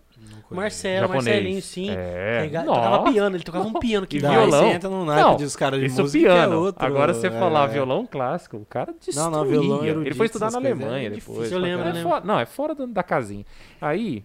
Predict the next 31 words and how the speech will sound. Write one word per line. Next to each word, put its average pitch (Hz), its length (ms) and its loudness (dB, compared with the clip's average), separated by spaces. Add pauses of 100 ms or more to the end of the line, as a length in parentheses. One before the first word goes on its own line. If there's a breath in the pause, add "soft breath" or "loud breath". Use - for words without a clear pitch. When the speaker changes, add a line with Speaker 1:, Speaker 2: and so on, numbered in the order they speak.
Speaker 1:
Esses 107 240 -18
caras 208 200 -2
Speaker 3:
beleza. 143 200 2
Speaker 1:
tocam 151 180 -4
de 131 60 -8
verdade, 113 420 -6
Speaker 3:
Aí 160 140 2
Speaker 1:
mano. 196 100 -4
Speaker 3:
foi 220 100 0
tocar. 226 320 -4
Speaker 1:
É. - 40 -10
Speaker 3:
Não, 240 320 -4
e 117 200 -6
ele 147 100 -4
aprendeu 185 440 -4
muita 226 180 -10
coisa 220 300 -4
com 269 420 -12
o 247 40 -14
doutor 214 220 -12
Cavalli 190 400 -2
na 127 80 -6
época. - 200 -10 (180 soft breath)
Eu 135 120 0
fui 208 140 0
assistir. 143 180 -2
Speaker 2:
João 202 100 4
Cavalli. 165 440 0 (140)
Speaker 3:
É, 127 220 -4 (160)
João 104 180 -14
Cavalli. 170 280 -4